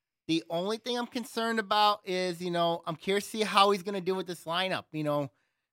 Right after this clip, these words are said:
if you're looking at with Troy. Now, on the Grove side of things, of course, you're going to more of a run and gun approach,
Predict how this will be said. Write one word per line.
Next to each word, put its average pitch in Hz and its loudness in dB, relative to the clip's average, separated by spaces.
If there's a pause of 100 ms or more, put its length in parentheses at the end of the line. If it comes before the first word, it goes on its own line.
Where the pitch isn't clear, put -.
(100)
if 156 -6
you're 165 0
looking 175 -2
at 185 2
with 185 -10
Troy. 170 -2 (100)
Now, 156 -2
on 160 0
the 156 -4
Grove 202 4
side 196 2
of 170 -6
things, 175 -6
of 165 -8
course, 165 -2 (340)
you're 185 2
going 233 0
to 214 2
more 196 4
of 190 4
a 175 -2
run 180 2
and 170 -4
gun 170 2
approach, 165 0